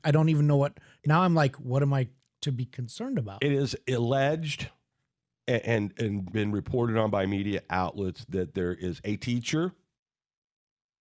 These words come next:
Speaker 2: that has one of these accounts and that it became, uh, uh, the people became aware of it and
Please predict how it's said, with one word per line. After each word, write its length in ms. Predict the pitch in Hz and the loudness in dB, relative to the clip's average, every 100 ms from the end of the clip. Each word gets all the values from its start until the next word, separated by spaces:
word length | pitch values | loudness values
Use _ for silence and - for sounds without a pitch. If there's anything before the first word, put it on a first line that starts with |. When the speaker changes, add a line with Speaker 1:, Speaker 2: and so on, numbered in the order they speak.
| _ _ _ _ _ 101 | _ _ _ _ _ -4
Speaker 2:
that 320 | 110 104 - _ | 0 0 -2 _
has 600 | - 117 107 107 104 92 - - | -2 2 4 4 2 -2 -10 -8
one 280 | 104 113 | -2 0
of 100 | 110 98 | 0 0
these 200 | 104 104 | -4 -4
accounts 680 | - 120 151 180 - - - - | -4 -2 -2 -4 -10 -12 -14 -6
and 160 | 107 104 | -2 0
that 80 | 104 | -2
it 120 | - | -4
became, 580 | 104 - 104 104 101 - | -6 -4 -2 -2 -2 -6
uh, 220 | 90 85 85 - - - _ _ - | -10 -10 -14 -20 -20 -20 _ _ -6
uh, 320 | 85 78 73 71 71 73 | -2 -2 -2 -6 -16 -12
the 160 | 90 | -8
people 220 | 98 110 | -4 -4
became 240 | 104 120 90 | -2 -2 0
aware 340 | 92 117 131 | 2 2 2
of 100 | 139 | 2
it 120 | 151 - _ - | 0 -4 _ -4
and 520 | 104 95 98 95 | 0 2 2 -2